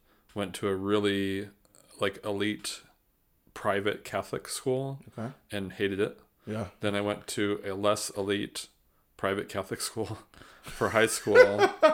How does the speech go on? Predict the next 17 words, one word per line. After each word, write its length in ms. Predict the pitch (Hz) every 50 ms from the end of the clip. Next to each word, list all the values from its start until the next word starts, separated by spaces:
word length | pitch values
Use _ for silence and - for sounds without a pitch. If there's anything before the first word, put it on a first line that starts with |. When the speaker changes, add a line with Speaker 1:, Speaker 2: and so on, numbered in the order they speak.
| 311
Speaker 2:
<laughs> 300 | - - 294 285 - -
Speaker 1:
and 420 | - 277 107 104 104 104 104 - - 226 120 110
really 260 | 113 113 120 127 113
found 440 | 101 - - 107 104 110 110 110 110
myself, 840 | 104 101 98 101 - - 104 101 101 98 98 98 - - - - - - - - - - _ _ -
uh, 800 | 104 104 104 104 104 107 117 120 120 117 113 113 113 - - - -
the 160 | - 107 110 101
art, 400 | 104 113 113 113 - - - - - - - - _ _ _ -
my 160 | 127 117 110
art 220 | 107 120 123 120
classes 520 | - - 120 120 120 - - 120 110 - -
were 140 | 113 104 101
somewhat 560 | - - - - 117 113 117 123 123 - -
of 180 | 117 110 107 113
a 100 | 120 117
safe 260 | - - - 117 113 -
haven. 400 | 131 127 123 131 135 143 143